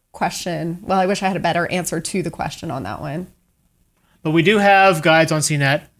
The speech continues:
Speaker 2: on what to do if you have been affected, so definitely check us out there.
Speaker 1: And also how to protect yourself from scams. There are a
Speaker 2: Mm-hmm.
Speaker 1: lot of scamming sites
Speaker 2: Yep.
Speaker 1: out there. Um, so there's some guidance from Capital One, um, uh, uh,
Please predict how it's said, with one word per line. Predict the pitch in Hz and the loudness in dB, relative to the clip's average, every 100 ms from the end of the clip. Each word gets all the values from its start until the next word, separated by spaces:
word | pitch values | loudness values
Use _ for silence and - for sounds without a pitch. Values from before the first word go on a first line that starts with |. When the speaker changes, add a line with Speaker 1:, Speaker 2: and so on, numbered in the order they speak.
| _ - | _ -6
Speaker 2:
on | 135 131 127 | -4 -4 -4
what | 127 123 | -6 -8
to | |
do | - 120 123 | -6 -6 -6
if | - | -6
you | 123 | -6
have | 123 120 | -4 -6
been | 131 | -6
affected, | 123 127 120 139 | -4 -4 -4 -6
so | - 127 | -6 -8
definitely | 120 - 123 | -8 -10 -10
check | 135 | -10
us | 120 117 | -10 -10
out | 120 | -6
there. | 220 | 0
Speaker 1:
And | 233 208 | 2 2
also | - 247 247 226 214 202 | 2 2 4 4 4 2
how | - 233 220 | 2 2 2
to | - 220 | -2 -6
protect | 220 214 - | -6 -6 -4
yourself | 208 202 190 | -4 -2 -4
from | 180 175 | -4 -4
scams. | - 165 160 151 185 | -2 -2 -4 -4 -2
There | |
are | 180 | 0
a | |
Speaker 2:
Mm-hmm. | |
Speaker 1:
lot | 185 190 | 0 0
of | |
scamming | - 196 190 190 | -2 -2 -2 0
sites | 185 180 | 0 2
Speaker 2:
Yep. | 170 | 2
Speaker 1:
out | 165 160 | 0 0
there. | 175 175 175 - | 0 0 0 0
Um, | 180 | -2
so | 170 196 | -2 -2
there's | 190 | -2
some | 208 190 | -2 0
guidance | 190 185 185 160 | 2 2 -2 -4
from | - 190 180 175 - _ - | -2 0 -2 -6 -12 _ -2
Capital | 226 214 208 196 | 0 2 2 2
One, | 196 185 185 185 - | 2 2 2 -2 -2
um, | 190 185 175 170 170 175 _ _ _ _ - | 0 2 2 0 -2 -6 _ _ _ _ -8
uh, | - - _ | -8 -10 _
uh, | - | -10